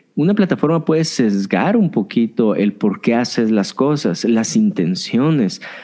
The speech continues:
de por qué haces las cosas, eh, que las intenciones son muy fáciles de esconderlas a las demás personas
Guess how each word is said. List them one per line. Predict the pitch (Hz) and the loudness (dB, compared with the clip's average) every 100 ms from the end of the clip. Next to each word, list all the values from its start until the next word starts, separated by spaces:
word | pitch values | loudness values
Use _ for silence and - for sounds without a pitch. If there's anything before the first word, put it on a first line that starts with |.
| - | -6
de | 113 | -2
por | 107 104 | 0 0
qué | - | 0
haces | 113 117 117 | 0 0 0
las | 113 98 | 0 -2
cosas, | - 135 170 160 104 - - - - _ | -2 0 0 0 -2 -4 -14 -20 -20 _
eh, | 135 123 117 107 | 0 2 2 2
que | 110 | 2
las | 135 120 | 2 2
intenciones | 139 127 110 156 | 2 2 2 2
son | 175 156 | 2 2
muy | 143 147 | 2 0
fáciles | - 135 165 170 139 | 0 -2 0 0 2
de | 117 | 0
esconderlas | - 110 101 120 160 165 | 0 2 2 2 2 0
a | |
las | 135 101 | 0 2
demás | 95 127 - | 2 0 0
personas | 135 110 156 226 226 170 | -4 0 2 4 2 0